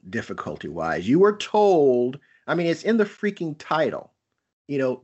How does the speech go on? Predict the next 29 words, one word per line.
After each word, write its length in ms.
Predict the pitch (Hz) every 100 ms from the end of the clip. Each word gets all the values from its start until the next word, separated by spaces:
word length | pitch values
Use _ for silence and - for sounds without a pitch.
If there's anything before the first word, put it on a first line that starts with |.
| 104
"Die 300 | 135 143 180
and 140 | 185
return." 560 | 151 143 - 165 127 95
That's 220 | 120 135
what 200 | 165 160
you're 100 | 165
gonna 200 | 156 160
be 160 | 151 156
doing. 440 | 147 175 123 85 - - _
It 100 | -
was 260 | 123 131 117
billed 480 | 113 147 170 180 -
as 240 | 139 135
a 100 | 139
roguelike. 760 | 123 139 147 139 117 98 92 90
It 180 | 120 120
was 140 | 123
shown 480 | - - 160 160 151
off 440 | - 143 147 147 _ _ _ -
as 200 | 120 113
a 120 | 110
very 480 | 101 113 135 143 131
difficult 680 | 113 131 131 - 123 110
game, 640 | 95 139 135 117 104 101 107 _ _ _ _
but 580 | 95 127 113 107 101 - _ _
folks 720 | - 147 156 160 - - - _
have 280 | - 127 120
their 160 | 127
agendas, 880 | 127 123 139 208 202 143 143 147 147